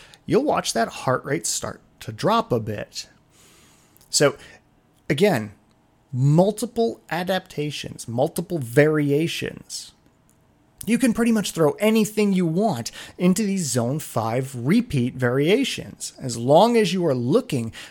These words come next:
to create a certain amount of adaptation to some system. And of course, you're creating adaptations to your aerobic system, your neuromuscular system, et cetera already,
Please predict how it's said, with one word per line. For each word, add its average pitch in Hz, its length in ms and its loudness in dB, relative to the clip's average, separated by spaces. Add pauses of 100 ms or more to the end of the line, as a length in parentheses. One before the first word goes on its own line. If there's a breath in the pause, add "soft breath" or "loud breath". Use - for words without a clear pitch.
to 151 120 -2
create 156 320 -2
a 147 60 -2
certain 180 480 0
amount 143 420 0
of 143 180 -4 (100)
adaptation 165 880 0 (180 loud breath)
to 156 180 2
some 151 540 4
system. - 840 0 (920 loud breath)
And 139 100 4
of 135 100 0
course, 190 300 2
you're 147 80 4
creating 139 540 4
adaptations 120 720 -2
to 120 320 0
your 113 180 0
aerobic 139 320 4
system, 127 480 -2
your 107 120 -4
neuromuscular 123 600 -2
system, 113 340 -8
et 110 100 -8
cetera 120 320 -8
already, 143 580 0